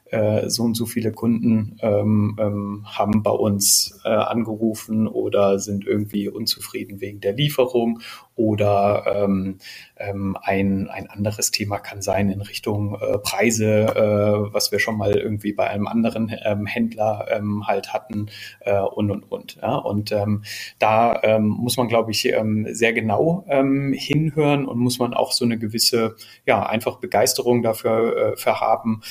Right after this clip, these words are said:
das immer wieder, ähm, anzuschauen, äh, und schon bei,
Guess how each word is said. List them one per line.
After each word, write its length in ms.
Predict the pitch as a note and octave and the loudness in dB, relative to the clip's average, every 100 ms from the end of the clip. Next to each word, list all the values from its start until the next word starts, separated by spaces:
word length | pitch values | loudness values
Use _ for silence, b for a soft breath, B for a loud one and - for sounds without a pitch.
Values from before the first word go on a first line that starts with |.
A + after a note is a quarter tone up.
| B | B
das 320 | A#2 A2+ - - | -2 0 -2 0
immer 380 | C3+ C3+ C3 B2 | 2 4 4 2
wieder, 480 | C#3 D3+ D3 D3 - | 0 2 2 -2 -2
ähm, 280 | C3+ C3 A2+ | 0 0 -2
anzuschauen, 920 | A#2 B2+ C3 B2+ - A#2+ B2+ B2+ B2+ B2 | -2 0 0 0 2 4 6 6 4 2
äh, 60 | |
und 360 | A2+ - A2+ A2+ | 2 2 0 -2
schon 460 | - B2 A#2+ A#2 | 0 4 4 4
bei, 500 | A2+ G#2+ G#2+ A2 A2 | 4 4 4 2 0